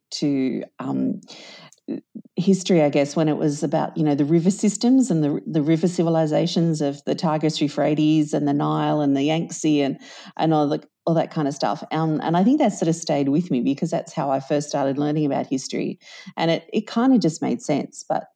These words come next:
yeah, it was, and, and so I don't think you can really separate the two because just as, you know, if you look at Bruges, for example,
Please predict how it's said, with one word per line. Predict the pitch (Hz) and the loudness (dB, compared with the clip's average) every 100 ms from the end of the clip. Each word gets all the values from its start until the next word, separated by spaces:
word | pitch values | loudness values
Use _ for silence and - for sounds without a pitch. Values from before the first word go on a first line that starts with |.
| - | -4
yeah, | 180 | -2
it | 156 151 | 0 0
was, | 165 - - | -2 -4 -4
and, | 160 185 | 0 0
and | - 185 | 0 0
so | 190 | 2
I | 214 | 2
don't | 233 220 | 4 4
think | 190 175 | 2 2
you | 175 | 0
can | 180 160 160 | 2 0 0
really | 151 139 | 0 0
separate | - 135 131 - - - - - - _ | -2 -4 -2 -2 -4 -8 -20 -20 -20 _
the | 160 | -6
two | - - 139 120 156 | -4 0 2 2 0
because | 180 175 185 165 - | -2 0 2 2 0
just | 180 180 | -2 0
as, | 175 147 - | -2 -2 -2
you | 160 | 0
know, | 139 | 0
if | 135 160 | 0 2
you | 196 | 4
look | 185 175 | 4 2
at | 151 - | -2 0
Bruges, | 165 185 196 | 2 4 2
for | - | 0
example, | 147 - 131 135 - 135 170 | -2 0 -2 -2 -2 -2 -4